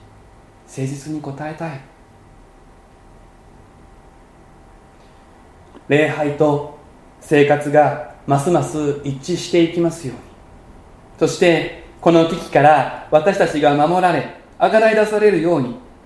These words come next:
切に祈りましょう。そして、たとえそれが私たちの願い通りでなかったとしても、神の誠実を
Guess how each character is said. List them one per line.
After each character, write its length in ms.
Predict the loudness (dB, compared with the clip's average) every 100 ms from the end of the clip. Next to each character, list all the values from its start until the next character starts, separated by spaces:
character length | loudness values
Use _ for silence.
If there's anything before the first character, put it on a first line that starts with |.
| -20 -16
切 300 | -12 -6 -4
に 120 | -4
祈 120 | -6
り 80 | -6
ま 100 | -6
し 100 | -6
ょ 40 | -8
う。 40 | -10 -18 -20 -20 -20 -20 -20 -20 -20 -20 -20 -20 -20 -20 -8
そ 120 | -4
し 60 | 0
て、 100 | 2
た 100 | 4
と 140 | 4
え 180 | 4 2 -8 -20 -4
そ 120 | -2
れ 100 | 2
が 400 | 2 0 -6 -6
私 280 | -4 0 0
た 80 | -2
ち 120 | -2
の 120 | -2
願 380 | 0 0 2 0
い 40 | 0
通 180 | -2
り 60 | -2
で 100 | -2
な 160 | -2 -2
か 100 | -6
っ 140 | -8
た 160 | -10 -6
と 120 | -6
し 80 | -4
て 120 | -6
も、 80 | -6 -14 -20 -20 -20 -20 -20 -20 -20 -20 -6
神 220 | -2 0
の 140 | 0
誠 240 | -2 -4 -4
実 420 | -4 -6 -12
を 120 | -14